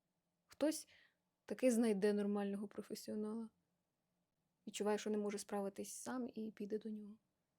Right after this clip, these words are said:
Хтось буде переривати нескінченно величезний обсяг інформації, аналізувати, співставляти, прислухатися більше до себе, до людей. Але мета одна — загоїти себе нарешті.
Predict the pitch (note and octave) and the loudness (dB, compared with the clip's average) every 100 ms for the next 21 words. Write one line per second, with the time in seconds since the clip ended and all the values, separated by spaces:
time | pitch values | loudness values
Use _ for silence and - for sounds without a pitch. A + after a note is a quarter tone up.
0 | _ _ _ _ - F#3+ G3 C4 - G#3 | _ _ _ _ -2 2 2 0 -8 -4
1 | G3+ A3+ G#3 G#3 G#3 G#3 A3 - G#3 G3 | -2 0 0 0 -4 -6 -8 -8 -6 -4
2 | F#3+ G3+ G3+ - G#3+ G#3 G#3 G#3+ - - | -4 -6 -10 -10 -8 -6 -6 -8 -8 -8
3 | G#3+ - A3+ A3 G#3+ A3 G#3+ G3+ G#3 - | -8 -8 -4 -4 -2 -4 -2 -4 -6 -8
4 | G#3 A3+ - A#3+ G3+ G#3+ - G3+ G#3 - | -8 -10 -10 -10 -10 -10 -4 -2 -4 -8
5 | - - - G3 G#3+ A3 A3 G3 A#3 - | -18 -18 -6 -4 -2 0 2 0 -2 -6
6 | A3+ - A3 - G#3 G3 A3 G#3 - - | -8 -6 -4 -4 -4 -4 -4 -6 -6 -8
7 | G#3 F#3 A3+ G#3+ G#3+ G#3 - G#3 G#3+ G#3 | -10 -10 -10 -10 -6 -6 -6 -6 -6 -6
8 | A3 G#3+ G3 G2+ A3 A2 G#2+ G2+ - A3+ | -6 -4 -6 -6 -8 -8 -6 -4 -4 -8
9 | - - _ _ _ _ _ _ _ _ | -18 -20 _ _ _ _ _ _ _ _
10 | G3 A3 G#3 G3+ B3+ A3+ G#3+ A3 G#3+ - | -2 0 -2 -4 -4 -4 -6 -10 -12 -20
11 | _ _ _ _ _ _ - G3+ G#3 F#3 | _ _ _ _ _ _ -2 0 0 2
12 | A#3 A3 F3+ - E3 _ _ _ _ _ | 2 0 -4 -12 -14 _ _ _ _ _
13 | _ - F3 F3+ E3+ F3+ E3+ - - | _ -6 -6 -12 -14 -14 -14 -14 -14